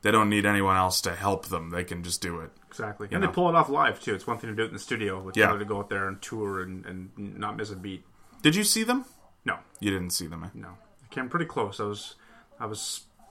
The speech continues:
Speaker 2: had my finger on the, on the mouse for their show in Minneapolis at the last, uh, the last tour, but
Speaker 1: Yeah.
Speaker 2: didn't work out.
Speaker 1: Favorite
Speaker 2: Um,
Speaker 1: Rush song?
Speaker 2: I was just gonna ask you that. Um, Spirit of Radio.
Speaker 1: Yeah.
Speaker 2: Yeah.
Speaker 1: That's fair.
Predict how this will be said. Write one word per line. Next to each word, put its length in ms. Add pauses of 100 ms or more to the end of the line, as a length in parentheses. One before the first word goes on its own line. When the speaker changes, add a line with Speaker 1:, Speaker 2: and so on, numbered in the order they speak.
(220)
Speaker 2:
had 160
my 160
finger 400
on 140
the, 260
on 160
the 80
mouse 400
for 320
their 160
show 220
in 80
Minneapolis 580
at 80
the 80
last, 460
uh, 200
the 60
last 240
tour, 280
but 200 (180)
Speaker 1:
Yeah. 220 (560)
Speaker 2:
didn't 240
work 160
out. 220 (320)
Speaker 1:
Favorite 300
Speaker 2:
Um, 20
Speaker 1:
Rush 300
song? 260 (100)
Speaker 2:
I 60
was 100
just 120
gonna 120
ask 200
you 100
that. 160 (280)
Um, 540 (920)
Spirit 260
of 80
Radio. 260 (760)
Speaker 1:
Yeah. 220 (280)
Speaker 2:
Yeah. 240
Speaker 1:
That's 180
fair. 300